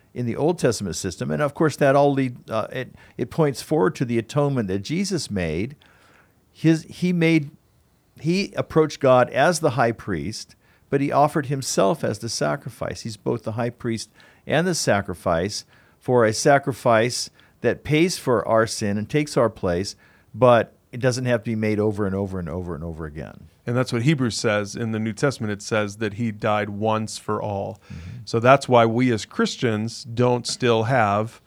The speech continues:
Speaker 2: the old, the Old Testament sacrificial system. That's why you don't go to church on Sunday and somebody's,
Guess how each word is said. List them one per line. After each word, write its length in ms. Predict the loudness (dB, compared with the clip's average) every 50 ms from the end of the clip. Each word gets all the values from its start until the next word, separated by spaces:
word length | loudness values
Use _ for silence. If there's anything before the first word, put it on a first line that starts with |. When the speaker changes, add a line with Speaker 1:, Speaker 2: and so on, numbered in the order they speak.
| _ _ _ _ _ _ _ -2
Speaker 2:
the 120 | 0 0 2
old, 360 | 2 2 2 2 2 0 -4 -8 -8 -6 -2
the 280 | 0 0 0 0 0
Old 220 | 2 2 2 2 2
Testament 400 | 0 0 0 0 -2 -4 -4 -2
sacrificial 600 | 0 0 0 0 -4 -8 -6 -6 -6 -6 -6 -6
system. 400 | -4 -2 -4 -2 -2 -4 -4 -2
That's 200 | -2 -4 -2 0
why 140 | 0 0
you 120 | 2 0 0
don't 160 | -2 -2 -2
go 100 | -2 -2
to 80 | -2 -2
church 360 | -4 -4 -4 -4 -4 -2 -2
on 140 | -4 -4 -4
Sunday 400 | -4 -4 -2 -2 -2 -2 -2 -4
and 100 | -4 -6
somebody's, 540 | -6 -6 -4 -4 -2 -4 -4 -4 -8 -8